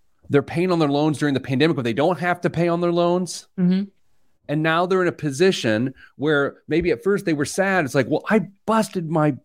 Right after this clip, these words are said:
Speaker 1: butt to pay off my loans
Speaker 2: Yep.
Speaker 1: and everyone else gets forgiveness." No, no, no, no, my friend.
Speaker 2: No, no.
Speaker 1: You too can get
Speaker 2: Mm-hmm.
Speaker 1: those funds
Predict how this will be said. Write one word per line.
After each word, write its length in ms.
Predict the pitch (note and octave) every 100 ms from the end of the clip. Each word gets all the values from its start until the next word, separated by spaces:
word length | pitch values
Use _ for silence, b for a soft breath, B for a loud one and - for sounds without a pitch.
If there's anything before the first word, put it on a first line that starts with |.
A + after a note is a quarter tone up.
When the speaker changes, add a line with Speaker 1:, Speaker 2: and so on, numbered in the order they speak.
| -
Speaker 1:
butt 260 | A3 A#3
to 80 | F#3+
pay 220 | - E3
off 200 | F3 D#3+
my 120 | D3 C#3+
loans 720 | D3+ G3+ G#3+ E3 E3 G3 - F#4
Speaker 2:
Yep. 340 | D#3+ - G3 -
Speaker 1:
and 120 | E3
everyone 320 | G3+ G#3 G#3
else 180 | F#3+ G3+
gets 180 | G3+ F#3+
forgiveness." 560 | - E3+ A3+ G#3 F#3 - b b D#3
No, 240 | F#3 A3
no, 160 | A3+ A3
no, 100 | A3
no, 220 | A#3 B3+
my 200 | F#3+ C3+
friend. 420 | - B2 B2+ E3+ - F3+
Speaker 2:
No, 100 | F3+
no. 440 | B3 D3+ D#3 C3 -
Speaker 1:
You 340 | C3+ E3 B3
too 560 | C4+ G#3+ C#4 C4 G2+ - _ _ _ -
can 220 | F3+ F3+
get 160 | F#3 G#3
Speaker 2:
Mm-hmm. 100 | C#4
Speaker 1:
those 380 | G3 G#3 - -
funds 580 | - - D3 C3 D3 D#3